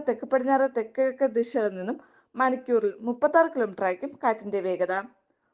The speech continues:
പൂവാറിന് തെക്കും കന്യാകുമാരി മേഖലയിലും വടക്കിഴക്ക് ദിശയിൽ നിന്നും മണിക്കൂറിൽ മുപ്പത്തേഴ് കിലോമീറ്റർ ആയിരിക്കും കാറ്റിന്റെ വേഗത.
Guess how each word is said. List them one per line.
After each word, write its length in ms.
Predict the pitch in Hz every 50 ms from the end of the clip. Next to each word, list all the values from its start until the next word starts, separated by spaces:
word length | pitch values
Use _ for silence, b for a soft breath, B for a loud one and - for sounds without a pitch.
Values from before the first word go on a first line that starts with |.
| _ _ _ _ -
പൂവാറിന് 380 | 269 277 277 254 226 220 220 220 208
തെക്കും 260 | 190 190 - - 427 - - _ _ _ _ _ _
കന്യാകുമാരി 460 | 302 285 269 277 285 285 269 269 240 220 208
മേഖലയിലും 440 | 202 185 175 180 185 185 208 262 - - _ _ _ _ _ -
വടക്കിഴക്ക് 600 | 240 262 269 320 320 - 339 330 330 330 330 311 247
ദിശയിൽ 260 | 220 220 220 269 220 196
നിന്നും 220 | 185 185 190 226 320 - _ _ _ _
മണിക്കൂറിൽ 500 | - 247 262 247 233 240 - 226 208 196 185 - -
മുപ്പത്തേഴ് 420 | 220 226 220 285 294 330 330 330 320
കിലോമീറ്റർ 380 | 320 269 220 202 180 - 190
ആയിരിക്കും 260 | 185 175 175 175 175 170 -
കാറ്റിന്റെ 360 | - 196 190 - - 202 196 185 175
വേഗത. 280 | 185 180 180 185 185